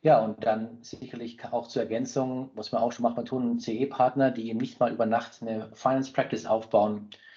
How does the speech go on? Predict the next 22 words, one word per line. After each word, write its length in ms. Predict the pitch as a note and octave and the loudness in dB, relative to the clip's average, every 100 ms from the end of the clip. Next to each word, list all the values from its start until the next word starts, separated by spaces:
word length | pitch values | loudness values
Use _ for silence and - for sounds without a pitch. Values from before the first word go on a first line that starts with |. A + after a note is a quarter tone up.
| - - _ _ | -20 -20 _ _
Und 180 | - G#2+ | -4 0
Microsoft 600 | F2+ F#2 - - - - | 2 0 -4 -2 -2 -2
sowieso, 500 | - G#2 G#2 - A2+ | -4 -2 0 0 2
ja, 140 | G2+ | 2
die, 160 | F#2+ G2 - _ _ _ _ - | 2 -4 -10 _ _ _ _ -4
die 60 | |
brauchen 320 | C3+ C3 A2 F#2 | 4 4 4 -4
uns 100 | - | -10
sowieso. 420 | E2+ D#2 - - _ _ _ | -12 -12 -14 -18 _ _ _
Genau. 340 | G2 F2 - _ _ _ - - - - - - | -8 -8 -12 _ _ _ -20 -20 -18 -18 -20 2
Genau, 220 | C3+ C3+ | 8 8
insofern 560 | A#2+ C#3 - B2+ C3+ - _ _ | 6 2 4 4 2 -8 _ _
war 180 | A#2 A#2+ | -4 -2
das 120 | A#2+ | 0
mein, 280 | B2 A#2 A#2+ | 0 0 -4
äh, 260 | A#2 A2+ A2+ | 0 0 0
Plädoyer, 420 | - A#2+ A#2+ A#2 | -4 -6 -4 -2
dass 260 | C3 A#2 - | -2 -2 -4
wir 120 | A#2 | -6
hier 440 | A2+ A#2 A#2 A2 A2+ | -2 0 2 0 -4
mit, 340 | A#2 A#2 - | -6 -6 -6
ähm, 440 | A2+ A2 G#2+ G#2+ | -2 0 -2 -8